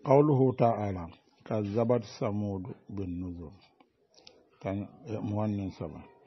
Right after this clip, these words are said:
فقالوا أبشرا منا واحدا نتبعه إنا إذا لفي ضلال وسعر. Mo wan ni nan. أولقي الذكر عليه من بيننا بل هو كذاب أشر. Mo wan ni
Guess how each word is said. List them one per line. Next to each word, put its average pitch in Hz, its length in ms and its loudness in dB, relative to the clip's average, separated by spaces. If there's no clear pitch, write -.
فقالوا 135 680 6
أبشرا 113 520 2
منا 107 560 -2
واحدا 98 580 -2
نتبعه 92 1200 -8
إنا 98 680 -6
إذا 95 300 -6
لفي 90 580 -8
ضلال 85 500 -8
وسعر. 80 720 -10
Mo 90 120 -10
wan 87 140 -4
ni 85 100 -8
nan. 76 280 -10
أولقي 135 680 4
الذكر 113 640 0
عليه 107 440 0
من 101 280 -2
بيننا 98 760 -2
بل 104 240 -2
هو 92 400 -6
كذاب 95 680 -6
أشر. 107 380 -4
Mo 90 100 -8
wan 85 160 -10
ni 80 80 -12